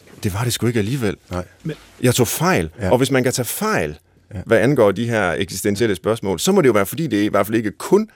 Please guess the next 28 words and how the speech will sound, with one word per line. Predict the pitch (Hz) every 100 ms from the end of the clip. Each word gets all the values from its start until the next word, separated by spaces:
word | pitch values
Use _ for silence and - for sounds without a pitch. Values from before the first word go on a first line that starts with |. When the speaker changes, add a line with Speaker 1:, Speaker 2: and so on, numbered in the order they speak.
| _ _ -
Speaker 1:
er |
subjektivt, | 107 156 151 92 104 87
men | 104
fordi | 107 135 156
det, | 107 107 107
det, | 113
det | 113
på | 113
en | 113
måde | 139 127
også | 131 123
handler | 139 135
om | 90
noget | 98 92
mere | 101 127
fællesmenneskeligt. | - 143 98 90 101
Speaker 2:
Men |
det | 123
er |
også | 131 139
derfor, | 131
jeg | 113
sagde, | - 117 120
at | 92 -
den | 107 101
er | 92
også | 98 117 117
evolutionær | 104 98 95 117 123